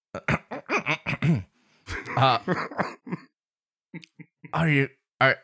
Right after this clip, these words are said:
are you excited for Stranger Things season three? Oh, I, I forgot you don't watch T V. Oh, hey, have you, have you gone to that new Thai place?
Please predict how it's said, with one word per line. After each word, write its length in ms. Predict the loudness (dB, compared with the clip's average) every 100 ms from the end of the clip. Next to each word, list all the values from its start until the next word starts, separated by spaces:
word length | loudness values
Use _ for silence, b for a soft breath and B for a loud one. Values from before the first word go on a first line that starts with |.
| 0
are 80 | 2
you 140 | 4 2
excited 380 | 0 -2 -2 -4
for 160 | -6
Stranger 540 | -6 -10 0 2 2 0
Things 280 | -2 -2
season 300 | -4 -6 -6 -4
three? 300 | -4 -4 -8 b b b b
Oh, 180 | 4 4 0 _ _ _ _ 0
I, 160 | 0 0 _ 2
I 100 | 4
forgot 360 | 4 4 4
you 100 | 4
don't 140 | 2 2
watch 240 | 2 0
T 120 | -10
V. 180 | -10 -10 -14 b b _ _ _ _ 4
Oh, 140 | 4 6
hey, 180 | 4 6
have 340 | 6 4 0 0
you, 220 | 0 0 _ -2
have 140 | 0 2
you 60 |
gone 180 | 4 4
to 60 | 4
that 140 | 2
new 120 | 0
Thai 220 | 0 0 0
place? 420 | -2 -4 -6